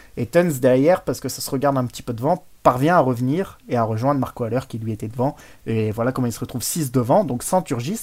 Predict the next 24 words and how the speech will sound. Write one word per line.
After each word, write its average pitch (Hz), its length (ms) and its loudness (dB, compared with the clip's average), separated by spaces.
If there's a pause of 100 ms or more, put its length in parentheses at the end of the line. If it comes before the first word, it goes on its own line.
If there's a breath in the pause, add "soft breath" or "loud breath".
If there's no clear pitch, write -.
qui 127 120 -4
lui 165 140 -4
est 160 60 2
resté 127 220 -4
au 131 100 0
chaud 180 200 -6
dans 165 120 0
le 127 60 0
deuxième 117 280 -4
groupe. 160 240 -6 (1120 soft breath)
La 135 100 4
question 165 720 -2 (120)
c'est 151 380 -2
est-ce 180 200 -2
qu'il 180 100 -4
pouvait 135 240 0
suivre, 160 380 -4 (320)
mais 131 100 -2
qui 139 140 -2
a 127 80 4
préféré 131 380 -4
rester 117 400 -2
au 110 80 -6
chaud, 156 320 -4